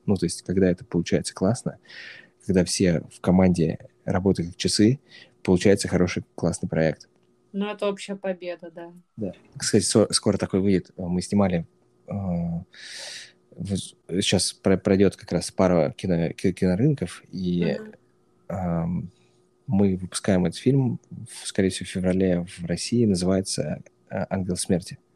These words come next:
Speaker 2: Мгм.
Speaker 1: Вот, он как раз, э, был создан нашим, нашей кровью и потом.
Speaker 2: Мгм.
Speaker 1: И лично,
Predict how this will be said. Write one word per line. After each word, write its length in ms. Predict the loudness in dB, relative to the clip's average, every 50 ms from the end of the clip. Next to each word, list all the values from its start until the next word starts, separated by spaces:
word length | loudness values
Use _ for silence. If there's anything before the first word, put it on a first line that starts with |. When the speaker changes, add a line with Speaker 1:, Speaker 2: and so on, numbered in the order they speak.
| _ _ -4
Speaker 2:
Мгм. 360 | -4 -2 0 0 -2 -2 -4 -8 _ _ _ _ _ _ _ _ -6
Speaker 1:
Вот, 260 | -4 -2 -2 -2 0
он 220 | 0 2 2 2
как 160 | 2 0 0 2
раз, 400 | 2 2 2 0 -2 -2 -2 0
э, 300 | 0 2 2 2 0 0
был 440 | 0 0 0 2 4 4 2 2
создан 880 | -2 -4 -6 -6 -6 -6 -4 -2 2 2 2 2 2 0 -2 0 0 0
нашим, 560 | 0 0 0 0 0 0 -2 -2 -6 -10 -14 _ _ _ _ _ _ _ _ -4
нашей 320 | 0 0 0 0 0 -4 -2
кровью 300 | 0 2 2 4 4 2
и 40 | 4
потом. 400 | 4 4 4 4 2 -2 -4 -6 _ _ _ _ _ _ _ _ -20 -20 -20 -14 -8
Speaker 2:
Мгм. 380 | -6 -6 -6 -6 -8 -12 -8 -4
Speaker 1:
И 420 | 0 2 4 4 4 4 2 0 _ _ _ _ _ _ _ _ _ _ _ _ _ _ _ _ _ _ _ 0 4
лично, 640 | 6 6 6 4 4 2 4 4 4 4 2 2